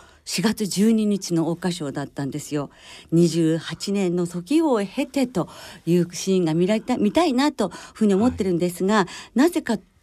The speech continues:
Speaker 1: というと、まあ、マックス・ビューティー自体も大変、
Speaker 2: はい。
Speaker 1: あの、海外に種付けした時まで、あの、取材に行っていたので、ヨーロッパに。ですから、とても思い入れが深いんですが、マックス・ジョリーが娘ですね。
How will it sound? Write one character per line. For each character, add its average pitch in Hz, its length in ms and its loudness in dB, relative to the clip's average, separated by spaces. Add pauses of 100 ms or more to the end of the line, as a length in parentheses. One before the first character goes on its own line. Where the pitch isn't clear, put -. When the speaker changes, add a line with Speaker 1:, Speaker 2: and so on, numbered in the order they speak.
(120)
Speaker 1:
と 180 80 -8
い 190 100 -2
う 185 80 -2
と、 185 100 -4
ま 208 120 0
あ、 202 40 0
マ 196 100 2
ッ 202 40 -2
ク 202 120 -10
ス・ 320 120 0
ビ 302 180 4
ュ - 40 0
ー - 20 -18
テ 285 100 -4
ィ - 60 0
ー 294 40 2
自 277 200 0
体 220 220 0
も 185 140 2
大 208 260 2
変、 294 220 2
Speaker 2:
は - 60 -10
い。 - 40 -14 (200)
Speaker 1:
あ 233 120 0
の、 226 160 0
海 269 260 0
外 202 160 2
に 180 60 0
種 185 200 0
付 - 200 -6
け - 20 0
し - 60 -6
た 247 100 -2
時 254 220 -4
ま 185 160 0
で、 156 180 -2 (260)
あ 156 80 -4
の、 160 80 0
取 165 160 -2
材 180 220 2
に 175 240 4
行 175 100 -6
っ - 20 -20
て - 160 -4
い 185 120 0
た 196 100 0
の 170 140 2
で、 196 100 0
ヨ 175 120 2
ー - 20 0
ロ 170 80 0
ッ 170 40 -2
パ 160 180 -4
に。 151 200 0 (220)
で 220 100 -2
す - 80 -8
か 190 120 -4
ら、 165 220 0
と 175 140 -4
て 214 100 -2
も 208 100 0
思 208 160 0
い - 20 -2
入 208 80 0
れ - 20 -2
が 202 80 -2
深 214 220 -4
い 196 60 0
ん - 20 2
で 175 120 0
す - 80 -4
が、 170 160 2 (640)
マ 226 120 4
ッ 254 40 4
ク - 160 -12
ス・ 339 200 4
ジ 269 120 6
ョ 349 40 8
リ 233 240 0
ー - 20 -8
が 180 220 2
娘 185 340 0
で 165 100 -2
す 175 140 -4
ね。 269 220 2